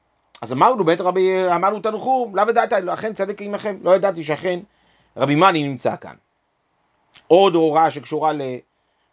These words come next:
או עוד מעשה שקשורה ב-, שקשור להוראה בפני רבו. רבי חייא חזי על ההוא גברא דהוה קאי בבית הקברות. רבי חייא ראה אדם שעומד בבית הקברות, אמר לרבי חייא לאותו אדם,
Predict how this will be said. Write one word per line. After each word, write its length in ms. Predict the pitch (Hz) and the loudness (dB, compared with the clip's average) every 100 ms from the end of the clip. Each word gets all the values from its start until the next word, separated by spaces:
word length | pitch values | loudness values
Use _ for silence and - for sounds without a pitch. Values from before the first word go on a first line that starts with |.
| - | -8
או 240 | 113 127 135 | -2 2 2
עוד 160 | 156 | 4
מעשה 380 | 147 135 - 170 | 2 0 0 -2
שקשורה 460 | 143 - 147 151 143 | -2 -6 -2 0 0
ב-, 260 | 135 135 127 | -2 -2 -2
שקשור 500 | 135 120 120 170 143 | -6 -8 -2 0 2
להוראה 360 | 131 127 147 | 0 2 0
בפני 240 | 135 139 131 | 0 -6 -6
רבו. 320 | 113 98 110 _ _ _ _ | -6 -8 -14 _ _ _ _
רבי 140 | 117 143 | -6 0
חייא 220 | 208 196 | 4 4
חזי 340 | 185 190 170 | 4 2 2
על 100 | 165 | 2
ההוא 140 | 170 180 | 2 2
גברא 280 | 175 180 | 0 2
דהוה 200 | 165 160 | 0 -2
קאי 320 | 156 170 175 160 | -2 -2 -2 -4
בבית 220 | 151 165 | -6 -6
הקברות. 400 | 151 156 147 147 | -4 -4 -4 -6
רבי 120 | 123 | -12
חייא 160 | - 160 | -6 0
ראה 180 | 156 | 2
אדם 280 | 160 160 160 | 4 2 0
שעומד 480 | 131 139 131 135 175 | -4 -4 -4 -4 -2
בבית 160 | 175 165 | -2 -4
הקברות, 360 | 156 165 156 | -4 -2 -2
אמר 160 | 120 147 | 0 2
לרבי 360 | 156 139 123 | 2 0 -4
חייא 180 | 127 165 | -4 -2
לאותו 340 | 139 131 147 143 | -2 -2 0 2
אדם, 220 | 160 | 2